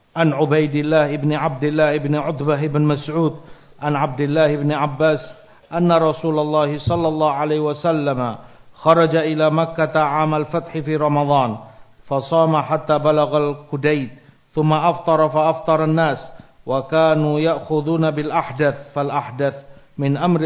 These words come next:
رسول الله صلى الله عليه وسلم. قال: "وحدثني عن مالك عن سمي مولى أبي بكر بن عبد الرحمن عن أبي بكر بن عبد الرحمن عن بعض أصحاب رسول الله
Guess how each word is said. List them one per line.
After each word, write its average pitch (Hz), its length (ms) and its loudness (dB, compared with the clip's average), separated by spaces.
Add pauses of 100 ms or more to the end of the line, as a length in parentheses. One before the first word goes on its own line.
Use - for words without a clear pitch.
رسول 143 420 -2
الله 143 420 -2 (120)
صلى 160 200 -2
الله 139 440 -2
عليه 131 280 -4
وسلم. 123 680 -6 (800)
قال: 143 220 4
"وحدثني 160 800 2
عن 170 200 0
مالك 147 400 2 (440)
عن 143 160 2
سمي 156 400 2
مولى 160 400 4
أبي 156 180 0
بكر 160 340 -2
بن 156 160 -2
عبد 147 240 -4
الرحمن 151 640 0 (420)
عن 175 220 2
أبي 156 220 0
بكر 160 380 -2
بن 156 160 -2
عبد 147 240 -4
الرحمن 151 640 0
عن 156 220 0
بعض 151 260 0
أصحاب 160 480 -2
رسول 156 480 -2
الله 151 400 0